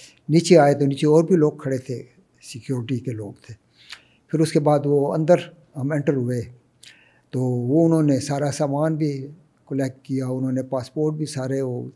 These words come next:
मोहरें, मोहरें लगवाई और कस्टम भी क्लियरेंस कराई और सब। फैमिली मेरी तो पेशावर चली गई और मैं और सामान जो भी था हमारे, वो लेके हम लोग उसी पाँच बेडरूम के घर में चले गए। फिर वहाँ से उन्होंने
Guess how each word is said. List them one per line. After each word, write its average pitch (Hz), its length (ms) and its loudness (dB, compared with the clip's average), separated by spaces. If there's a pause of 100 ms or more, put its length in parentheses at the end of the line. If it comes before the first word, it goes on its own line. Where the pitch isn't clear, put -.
(500)
मोहरें, 135 260 0
मोहरें 127 300 0
लगवाई 117 520 -4
और 107 220 -10
कस्टम 123 320 -8
भी 120 60 -10
क्लियरेंस 113 440 -12
कराई 113 320 -10
और 110 80 -12
सब। - 120 -16
फैमिली 160 420 4
मेरी 139 240 2
तो 135 100 -4
पेशावर 165 400 2
चली 165 260 0
गई 131 240 -4
और 131 340 -8
मैं 139 480 2 (360)
और 131 120 -8
सामान 131 520 -4
जो 131 160 2
भी 127 140 -2
था 127 160 -4
हमारे, 104 420 -8 (480)
वो 135 200 0
लेके 127 340 -2
हम 107 220 -4
लोग 110 180 -10
उसी 147 560 -2
पाँच 135 440 -4
बेडरूम 123 360 -4
के 127 120 -6
घर 117 220 -8
में 135 120 -4
चले 123 240 -6
गए। 120 160 -4
फिर 131 180 -8
वहाँ 139 280 0
से 151 120 0
उन्होंने 123 480 -2